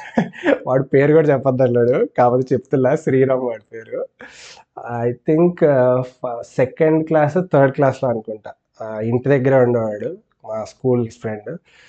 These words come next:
హైలైట్ ఏంటంటే వాడితో పాటు ఫ-, ఆ, ఆ క్లాస్ నుంచి టెన్త్ వరకు కలిసి చదివాము. టెన్త్ మళ్ళీ ఇంటర్లో బ్రేక్ అయింది కాస్త, అంటే వాడు ఇల్లు షిఫ్ట్ అవడం వల్ల. తర్వాత మళ్ళీ ఇంజనీరింగ్లో కూడా మన గ-, మన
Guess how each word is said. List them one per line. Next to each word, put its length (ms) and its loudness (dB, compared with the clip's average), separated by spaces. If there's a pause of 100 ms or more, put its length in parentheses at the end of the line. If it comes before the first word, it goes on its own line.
(400)
హైలైట్ 320 2
ఏంటంటే 400 0
వాడితో 400 2
పాటు 440 -2
ఫ-, 240 -14
ఆ, 220 -6 (140)
ఆ 140 -6
క్లాస్ 480 -8
నుంచి 640 -6 (100)
టెన్త్ 280 0
వరకు 280 2
కలిసి 420 0
చదివాము. 380 -6 (440)
టెన్త్ 360 -4
మళ్ళీ 680 -2 (380)
ఇంటర్లో 440 2
బ్రేక్ 360 2
అయింది 240 2
కాస్త, 340 -12
అంటే 300 -4
వాడు 280 -4
ఇల్లు 240 -10
షిఫ్ట్ 300 -14
అవడం 180 -10
వల్ల. 440 -14 (220)
తర్వాత 400 -6
మళ్ళీ 460 0
ఇంజనీరింగ్లో 680 4
కూడా 440 0 (400)
మన 300 -2
గ-, 120 -4
మన 200 -4